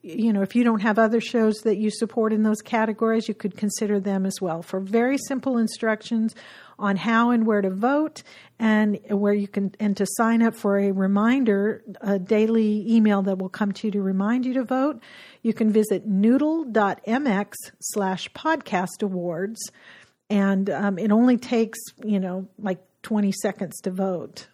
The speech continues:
once you, once you, you know, look at the, the instructions.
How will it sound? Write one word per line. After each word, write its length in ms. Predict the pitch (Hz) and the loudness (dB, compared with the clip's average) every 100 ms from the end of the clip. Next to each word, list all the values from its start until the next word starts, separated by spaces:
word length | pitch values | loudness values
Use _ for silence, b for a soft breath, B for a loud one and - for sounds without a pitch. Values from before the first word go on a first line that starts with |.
| 233 | -6
once 300 | 196 190 202 | -4 -4 -6
you, 200 | 190 208 | -10 -10
once 380 | 240 202 196 - | -6 -4 -4 -4
you, 300 | 190 190 196 - | -6 -6 -10 -10
you 160 | 220 190 | -4 -2
know, 140 | 185 | -2
look 240 | 185 196 | -4 -4
at 100 | 196 | -4
the, 240 | 190 190 185 214 | -4 -6 -6 -10
the 240 | 196 185 - _ _ - | -8 -8 -10 _ _ -4
instructions. 720 | 202 - 196 190 196 170 - | -4 -2 -6 -6 -8 -12 -14